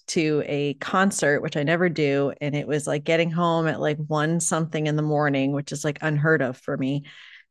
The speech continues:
And the way I was even sleeping in a little bit, the way I acted for the rest of the weekend around my kids, my husband was like, "Do you need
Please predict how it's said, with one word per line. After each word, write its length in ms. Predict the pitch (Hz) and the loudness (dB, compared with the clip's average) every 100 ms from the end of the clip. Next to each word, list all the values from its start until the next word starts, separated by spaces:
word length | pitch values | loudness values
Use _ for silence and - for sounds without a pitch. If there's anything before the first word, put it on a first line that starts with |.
| - | -2
And 420 | 180 180 170 151 - | 2 4 2 -2 -2
the 140 | 170 | 2
way 200 | 160 170 | 6 8
I 200 | 185 202 | 8 8
was 260 | 208 208 202 | 6 4 2
even 400 | 175 175 202 196 | -2 2 2 2
sleeping 400 | - 185 180 180 | 0 0 2 2
in 120 | 175 | 4
a 80 | 165 | 4
little 160 | 156 151 | 2 2
bit, 200 | 143 - | 0 0
the 100 | 156 | 2
way 160 | 156 | 4
I 100 | 170 | 6
acted 640 | 190 151 147 147 - 202 202 | 4 2 0 -2 2 2 2
for 160 | - | 0
the 120 | 151 | 2
rest 300 | 151 156 156 | 4 4 2
of 60 | - | -2
the 100 | 156 | -2
weekend 540 | 143 143 185 180 202 | -2 0 4 6 6
around 240 | 196 156 151 | 4 4 4
my 120 | 143 | 0
kids, 600 | 143 165 131 175 240 - | -2 0 4 4 0 -2
my 220 | 170 151 | -2 0
husband 280 | 165 165 170 | 0 0 -2
was 160 | 170 160 | -4 -2
like, 180 | 151 - - _ _ - | -6 -6 -20 _ _ -6
"Do 60 | |
you 220 | 175 208 359 | 2 4 6
need 200 | 453 | 4